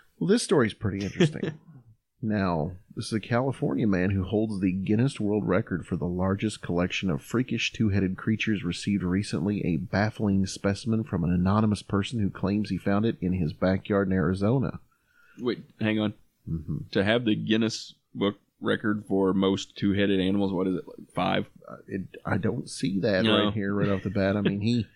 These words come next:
Speaker 2: <laughs>
Speaker 1: you know, if you got a lot of two-headed creatures just sitting around your house, I, I guess.
Speaker 2: Well, I'm just thinking, you know, that what's,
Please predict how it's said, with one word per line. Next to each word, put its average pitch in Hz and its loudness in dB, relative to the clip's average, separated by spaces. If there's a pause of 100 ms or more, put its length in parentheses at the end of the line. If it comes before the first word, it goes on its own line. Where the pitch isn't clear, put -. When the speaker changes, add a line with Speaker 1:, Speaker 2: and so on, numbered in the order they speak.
(160)
Speaker 2:
<laughs> - -20
Speaker 1:
you 131 2
know, 104 0 (120)
if 113 -6
you 147 0
got 143 2
a - 0
lot 80 2
of 98 -6
two-headed 110 0
creatures 95 -2
just - -6
sitting - -4
around 87 -4
your 82 -2
house, 87 -2
I, 78 0 (240)
I 82 -6
guess. 85 -4
Speaker 2:
Well, 113 0
I'm 120 2
just 117 -4
thinking, 101 -2
you 95 0
know, 98 -6
that 98 -6 (180)
what's, 113 -4